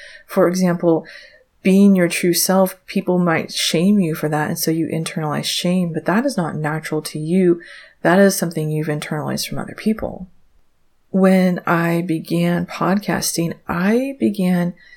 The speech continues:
speaking to feelings I was having openly and in a way I never had before. I had always felt that my feelings and my emotions weren't important because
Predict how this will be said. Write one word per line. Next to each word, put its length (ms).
speaking 1120
to 320
feelings 800
I 120
was 180
having 580
openly 560
and 180
in 120
a 80
way 680
I 480
never 300
had 380
before. 640
I 80
had 200
always 400
felt 260
that 100
my 140
feelings 540
and 120
my 120
emotions 540
weren't 200
important 520
because 500